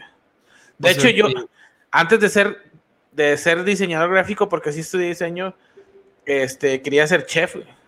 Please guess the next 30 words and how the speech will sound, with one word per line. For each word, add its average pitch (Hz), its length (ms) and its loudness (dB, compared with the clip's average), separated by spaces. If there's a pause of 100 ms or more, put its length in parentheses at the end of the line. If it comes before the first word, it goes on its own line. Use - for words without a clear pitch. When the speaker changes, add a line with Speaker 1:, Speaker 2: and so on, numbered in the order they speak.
(680)
Speaker 1:
Pero 151 600 4 (260)
Speaker 2:
Ah. 98 320 -12
Speaker 1:
fui, 170 160 2 (340)
sí, 196 140 0 (180)
fui 170 180 0
y - 40 0
me 202 120 2
inscribí 170 360 -2
a 180 60 2
la 196 80 2
escuela, 208 380 -2
güey, 160 160 -4
de 127 140 -8
chef. 131 360 -4
O 127 140 -8
sea, 123 240 -8
fui 165 320 -4
y 190 40 0
pagué 139 460 0
y 165 80 0
todo 156 140 0
el 156 40 -10
pedo. 165 320 2 (600)
Pero 165 360 4
cuando 160 920 4
iban 180 240 2
a 208 60 2
iniciar 196 320 0
las 202 180 0
clases, 202 640 0